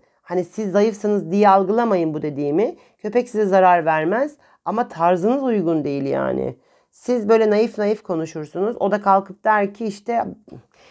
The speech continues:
küfürle argo, saçma sapan. Böyle bir konuşacak bir insan var şimdi. Sizin bu, e, Mayıs'ın sonunda öncelikle ilk yapacağınız işlem o insanla yüzleşmek olacak ama çok güvenmiyorsunuz. Ne dedim?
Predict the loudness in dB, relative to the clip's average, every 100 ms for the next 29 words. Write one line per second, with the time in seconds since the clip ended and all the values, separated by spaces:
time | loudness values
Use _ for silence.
0 | _ _ -10 -2 2 4 6 6 4 2
1 | -4 -4 -4 -8 -8 -12 -12 -8 -8 -8
2 | -12 _ _ _ _ -4 0 2 0 -4
3 | -4 -2 -2 -4 -2 -4 -4 -6 -4 -4
4 | -6 -6 -6 -6 -6 -6 0 2 4 2
5 | -2 -2 -2 0 0 0 -2 -8 -4 -4
6 | -2 0 0 -2 -8 -6 -2 -2 -4 -20
7 | _ _ -8 -2 -2 -2 -2 -2 -2 -6
8 | -6 -4 0 0 0 0 0 2 -2 -8
9 | _ _ -6 -2 0 0 0 -2 2 2
10 | 0 0 0 -2 -8 -4 0 2 2 0
11 | -4 -4 -2 -2 -2 -2